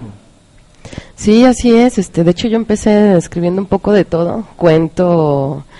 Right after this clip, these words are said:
poesía, minificción y demás. Y ahorita estoy en una etapa de, de más poesía, ¿no? Más, sobre todo, me metí a estudiar letras, empecé a, a ver otro tipo de,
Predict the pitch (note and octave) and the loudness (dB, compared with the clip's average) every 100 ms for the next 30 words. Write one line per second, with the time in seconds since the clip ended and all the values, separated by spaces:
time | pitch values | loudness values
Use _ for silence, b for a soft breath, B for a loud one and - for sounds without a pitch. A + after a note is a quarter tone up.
0 | B B B - D#3 - D#3 D#3+ D#3+ D3+ | B B B -8 -8 -4 -2 2 2 2
1 | D3+ D3+ D3+ D3 - D3+ C#3 C3+ D3 - | 0 -2 -4 -6 -6 -4 -2 -2 -2 -2
2 | D3 E3 - - B B B B B E3 | -4 -8 -10 -20 B B B B B 2
3 | E3 E3 E3 E3+ G3 - G3+ G3+ G3+ G3 | 4 6 6 4 0 -2 -2 0 0 0
4 | F#3 F#3 F3+ F3 D#3 D3 D#2+ - D#3+ D#3 | 0 0 2 4 4 2 -4 -2 0 0
5 | D#3 - E3+ F3 - G2+ F#3+ G3 F3 D#3+ | -2 -6 -6 -6 -6 -4 -4 -4 -4 -2
6 | E3 E3 F3+ F#3 F#3 E3+ D#3 - - - | 0 2 4 4 4 2 -2 -12 -16 -10
7 | D#3 D3+ D3+ - E3+ E3 E3+ E3 D#3+ D#3+ | -4 -2 -2 0 4 4 2 0 -4 -2
8 | E3 F3 F3+ F3 F3 - D#3 D3+ C#3 D#3+ | 0 0 0 -2 -2 -8 -10 -8 -4 0
9 | D#3 D#3 D3 C3+ - C#3+ C#3+ D3+ D#3 E3 | 0 0 -4 -10 -16 -12 -2 0 0 -2
10 | E3 E3 E3 D#3+ D3+ | -6 -4 -2 -2 -4